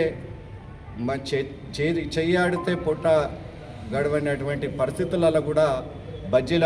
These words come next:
బండ్లు కానీ, టీ షాపులు కానీ, కిరాణం సంఘం కానీ, వర్తక సంఘాలు కానీ, అనేక సంఘాలు. అన్నా, మేము గతంలో తెలంగాణ ఉద్యమానికి ఏదైతే బాసాడగా నిలిచినామో, బీసీ ద-, సంఘానికి కూడా మేము బాసాడగా నిలుస్తాం, ఎందుకంటే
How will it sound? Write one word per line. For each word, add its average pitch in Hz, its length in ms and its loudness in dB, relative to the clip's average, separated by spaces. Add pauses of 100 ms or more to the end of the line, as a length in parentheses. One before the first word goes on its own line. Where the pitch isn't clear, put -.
(120)
బండ్లు 139 200 2 (100)
కానీ, 147 200 4 (160)
టీ 147 100 -2 (140)
షాపులు 156 340 4 (120)
కానీ, 147 240 2 (600)
కిరాణం 165 460 6
సంఘం 156 340 4
కానీ, 127 200 0 (120)
వర్తక 165 300 0 (100)
సంఘాలు 151 380 2
కానీ, 127 180 2 (120)
అనేక 208 420 6
సంఘాలు. 127 340 2 (840)
అన్నా, 156 160 2 (100)
మేము 165 180 0
గతంలో 165 380 2 (260)
తెలంగాణ 160 380 2 (100)
ఉద్యమానికి 156 540 2
ఏదైతే 156 240 4 (100)
బాసాడగా 156 340 4 (100)
నిలిచినామో, 151 440 0 (640)
బీసీ 190 320 6 (600)
ద-, 147 320 4
సంఘానికి 151 440 2
కూడా 151 160 6 (120)
మేము 139 160 0 (100)
బాసాడగా 156 480 4
నిలుస్తాం, 143 340 0 (200)
ఎందుకంటే 147 320 0